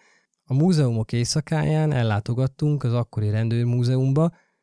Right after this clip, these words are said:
Nem, nem tolongott a tömeg ott egyébként, úgy, mint más múzeumokban, viszont nagyon emlékszem rá, hogy, ö, egyrészt borzasztó érdekes volt, tehát, ö, tollal rajzolt, hamisított ötszáz forintos, kis, ö,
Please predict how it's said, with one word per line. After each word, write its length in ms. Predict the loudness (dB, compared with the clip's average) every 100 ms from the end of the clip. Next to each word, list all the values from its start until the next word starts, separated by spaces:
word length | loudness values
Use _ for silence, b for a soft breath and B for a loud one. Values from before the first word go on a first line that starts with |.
| b b b
Nem, 300 | -4 0 2
nem 460 | 2 0 2 2 2
tolongott 640 | 2 2 2 0 -4 -4
a 40 |
tömeg 380 | -4 -2 -2 -2
ott 220 | -4 -4
egyébként, 640 | -2 -2 -2 0 0 0
úgy, 140 | 0 0
mint 220 | 0 0
más 260 | 0 -2 -4
múzeumokban, 800 | -2 0 0 0 0 0 0 -2 b b b b
viszont 280 | -4 0 2
nagyon 220 | 2 2
emlékszem 560 | 2 2 0 -2 -2 0
rá, 320 | 0 0 -2 _ _ _ _ _ _ _ -20
hogy, 580 | -12 -4 0 0 -2 -2
ö, 220 | -2 0 -4 _
egyrészt 480 | -2 0 0 -2 -6 -8
borzasztó 580 | -4 -2 0 -2 -2 -2
érdekes 520 | -2 -2 -4 -4 -2
volt, 300 | -2 0 -2
tehát, 460 | -2 -2 -2 -4 -2
ö, 180 | -2 -4 b b b b b b _ _ _ _ _ _ _ -2
tollal 400 | 2 2 2 0
rajzolt, 520 | 0 0 0 -2 -2
hamisított 720 | -2 -2 -4 -8 -6 -6 -4
ötszáz 400 | -4 -2 -4 -2
forintos, 760 | -2 -2 -2 -4 -4 -4 -6
kis, 420 | -2 -2 0 0 0
ö, 160 | 0